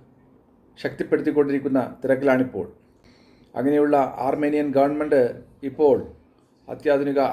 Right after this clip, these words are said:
ആയുധങ്ങൾക്ക് വേണ്ടി ഏറ്റവും കൂടുതൽ ആശ്രയിക്കുന്നത് ഇന്ത്യയെയാണ്. ആർമേനിയ പിനാക്ക മൾട്ടി ബാരൽ റോക്കറ്റ് ലോഞ്ചേഴ്സുകളും ആന്റി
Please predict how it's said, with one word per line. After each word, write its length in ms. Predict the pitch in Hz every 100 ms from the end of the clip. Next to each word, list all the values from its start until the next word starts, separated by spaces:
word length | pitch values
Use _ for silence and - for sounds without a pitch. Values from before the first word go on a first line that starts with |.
| 127
ആയുധങ്ങൾക്ക് 540 | 139 143 147 131 156
വേണ്ടി 300 | 139 139 135 98 - _ _ _ _ _ 120
ഏറ്റവും 320 | 120 147 151
കൂടുതൽ 520 | 143 147 135 131 120 - 120
ആശ്രയിക്കുന്നത് 580 | 135 151 143 147 139 135 95 - - - - 127
ഇന്ത്യയെയാണ്. 540 | 131 135 123 101 90 - _ _ _ _ _ _ _ -
ആർമേനിയ 440 | 127 139 151 156 135 113 135 - _ _ _ _ -
പിനാക്ക 300 | 135 143 147
മൾട്ടി 360 | 139 135 139 151
ബാരൽ 240 | 147 143 135 - - 117
റോക്കറ്റ് 360 | 127 131 139 135
ലോഞ്ചേഴ്സുകളും 640 | 139 139 143 151 139 107 107 - - _ - - - - _ - - 135
ആന്റി 420 | 139 147 143